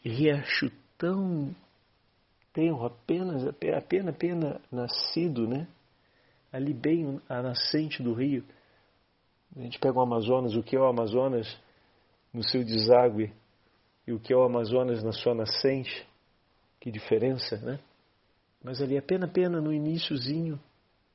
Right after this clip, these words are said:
já temos esse testemunho no Evangelho. E depois vemos o rio caudaloso que se torna.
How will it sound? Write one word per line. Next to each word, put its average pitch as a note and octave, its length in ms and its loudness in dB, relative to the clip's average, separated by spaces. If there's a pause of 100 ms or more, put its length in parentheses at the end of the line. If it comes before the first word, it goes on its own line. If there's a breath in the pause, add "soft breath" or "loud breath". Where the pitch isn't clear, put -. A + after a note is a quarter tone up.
(680)
já A#2 140 -8
temos B2 400 0
esse A#2 240 0
testemunho A#2 640 -2
no A2 120 -2
Evangelho. G#2+ 580 0 (1400)
E F#2+ 60 -14
depois G#2 340 -4
vemos G#2+ 340 -2
o G2+ 60 -2
rio G2+ 180 -2
caudaloso G2+ 840 0
que G2 120 -10
se G2 140 -6
torna. G2 500 -6